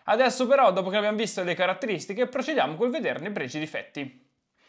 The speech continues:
Iniziamo come al solito a parlare dallo schienale. Come vi dicevo, qui troviamo la tecnologia di Osprey chiamata Airspeed.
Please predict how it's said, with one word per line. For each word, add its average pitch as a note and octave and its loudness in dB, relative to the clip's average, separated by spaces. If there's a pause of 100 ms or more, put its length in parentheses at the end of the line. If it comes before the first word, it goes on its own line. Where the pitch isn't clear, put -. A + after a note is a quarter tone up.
(120)
Iniziamo C#4+ 4
come B3+ 0
al C#4 0
solito D4+ 2
a B3 -4
parlare A3 2
dallo G3+ 0
schienale. D3 -2
Come D#4 -2
vi D4 -2
dicevo, D4 -2
qui C#4 -4
troviamo G#3 2
la F#3+ 2
tecnologia A3+ 0
di G3+ 0
Osprey B3+ 0
chiamata G3+ -2
Airspeed. C3 -6